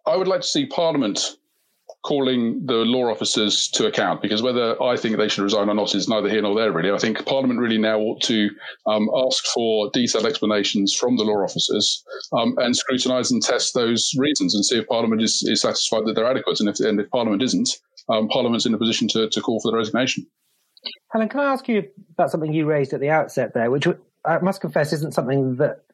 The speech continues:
Speaker 2: I'd picked up on? You said that this bill has potentially profound impacts for the Union.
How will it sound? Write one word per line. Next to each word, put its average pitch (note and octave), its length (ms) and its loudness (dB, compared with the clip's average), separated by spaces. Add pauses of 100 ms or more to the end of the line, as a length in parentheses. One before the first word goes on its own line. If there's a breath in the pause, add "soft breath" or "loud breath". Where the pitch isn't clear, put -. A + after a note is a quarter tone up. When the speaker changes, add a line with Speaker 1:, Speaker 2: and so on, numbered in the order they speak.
Speaker 2:
I'd C#3+ 240 0
picked - 240 -4
up D3+ 220 -2
on? - 180 -4 (760 loud breath)
You E3+ 140 0
said E3 220 -2
that D#3+ 120 -4
this - 480 -4
bill D3+ 220 2
has C#3 260 -2
potentially C#3+ 480 -2
profound C3+ 440 0
impacts C3+ 500 -2
for - 180 -2
the B2+ 140 -2
Union. C#3+ 680 0